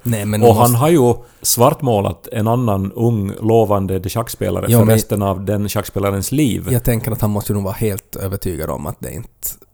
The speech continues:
Speaker 1: att han fuskar. Annars skulle han ju inte göra det. För han har ju så mycket... Han sätter ju liksom hela sitt rykte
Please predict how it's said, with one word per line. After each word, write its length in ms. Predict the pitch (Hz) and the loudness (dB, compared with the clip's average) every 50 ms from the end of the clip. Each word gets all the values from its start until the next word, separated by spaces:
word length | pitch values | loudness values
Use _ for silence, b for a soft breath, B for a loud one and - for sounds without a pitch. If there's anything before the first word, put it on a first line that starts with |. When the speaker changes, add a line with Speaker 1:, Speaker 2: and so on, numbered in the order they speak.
| _ _ _ _ _ - - - | _ _ _ _ _ -20 -20 -18
Speaker 1:
att 240 | - - 107 - - | -12 -12 -8 -6 -4
han 140 | - 85 85 | -6 -4 -6
fuskar. 480 | - - - - - - - - - - - _ | -8 -10 -8 -10 -10 -10 -8 -10 -10 -10 -12 _
Annars 280 | - 98 110 110 107 101 | -4 -2 -2 -2 -2 -4
skulle 180 | - - 107 98 | -4 -2 -2 -2
han 100 | 95 92 | -2 -2
ju 80 | 90 | -6
inte 160 | 98 - - | -6 -4 -4
göra 180 | 110 - - - | -4 -4 -4 -8
det. 160 | - - - - _ _ _ _ | -10 -12 -16 -18 _ _ _ _
För 120 | - - 107 | -2 -2 0
han 100 | 104 104 | 0 0
har 100 | 107 110 | -2 -2
ju 60 | 104 | -2
så 140 | - - 110 | -2 -2 -2
mycket... 400 | 104 104 104 - - 78 - B B B B B | -4 -4 -6 -8 -10 -10 -10 B B B B B
Han 140 | - 117 - | 0 2 2
sätter 240 | 117 104 - 107 | 2 0 0 -2
ju 60 | 104 98 | -4 -4
liksom 220 | 101 - 104 95 | -4 -6 -4 -2
hela 200 | 107 110 110 107 | -2 -2 -2 -2
sitt 200 | 98 104 92 - | -2 -4 -4 -4
rykte 440 | - 87 - - - - 62 - | -6 -6 -6 -8 -10 -10 -10 -10